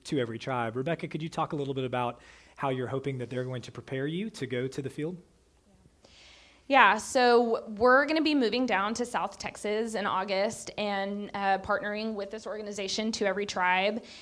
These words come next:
Speaker 2: um, where we'll be there for two years being trained by them. So To Every Tribe was started about fifteen years ago by, um, its founder, David Sitton,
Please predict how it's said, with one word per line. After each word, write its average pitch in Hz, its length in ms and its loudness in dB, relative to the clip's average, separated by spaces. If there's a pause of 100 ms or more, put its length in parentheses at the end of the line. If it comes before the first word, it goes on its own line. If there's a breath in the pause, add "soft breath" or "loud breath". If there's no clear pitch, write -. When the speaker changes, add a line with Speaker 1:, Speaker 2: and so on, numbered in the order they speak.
(220 loud breath)
Speaker 2:
um, 202 320 -2
where 208 200 6
we'll 214 180 4
be 214 160 0
there 214 200 4
for 226 160 -4
two 226 220 0
years 190 520 -2
being 185 220 -4
trained 196 260 -6
by 185 120 -2
them. 151 340 -6
So 220 240 4
To 254 160 2
Every 339 180 4
Tribe 226 240 2
was 208 120 -2
started 214 260 0
about 196 240 -2
fifteen 220 320 -2
years 202 200 -4
ago 196 340 2
by, 185 500 0
um, 190 260 -6
its 208 200 -6
founder, 202 340 -4
David 196 280 -2
Sitton, 208 560 -4